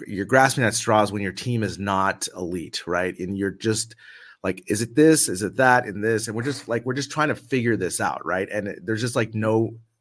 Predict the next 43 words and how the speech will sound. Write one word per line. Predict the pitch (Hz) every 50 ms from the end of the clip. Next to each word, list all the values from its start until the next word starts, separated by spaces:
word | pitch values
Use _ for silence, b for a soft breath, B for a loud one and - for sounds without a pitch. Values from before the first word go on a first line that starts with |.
| - _ _ _ _
there's | - - 107 101 95
no | 110 117 123 123 123 123 123 120 117 117 117 117 B B B B B -
magic | 107 120 123 127 123 - 113 113 -
pill | - - 131 127 127 120 110
for | - - 104
this | 90 92 92 92 -
thing. | - 143 117 80
Like, | 82 85 87
it's | 110 107
not | 143 151 147
just | - 139 101 107
one | 135 127 113
thing. | 143 143 110 85
Like, | 92 98 -
it's | 123 110
not | 139 143
like | 147 135 B B B B B B B B B _
we | - 151
need | 165 175 160
a | 147
goalkeeper, | - 147 135 120 - - - - - - _ _ _ _ _ _ _ _ _ _
you | - 120 120
know, | 104 107 117
like, | 120 110 98 104
and | 113 123
that's | 131 123 -
gonna | - 123 110
solve | - - 113 107
our | 101 92 87 85
problems. | - 110 104 76 - 82
It, | 87 98 101
it | 90 101 104
has | 107 107 101 117
nothing, | 113 104 107
it's, | 95 85 -
like, | - 98 92 -
so | - - - 143 131
many | 131 135 123 117 95
issues | 98 107 - - 120 101 80
with | 90 95 92
this | - 87 78 -
team. | - - 120 110 98 95
And, | 95 92 B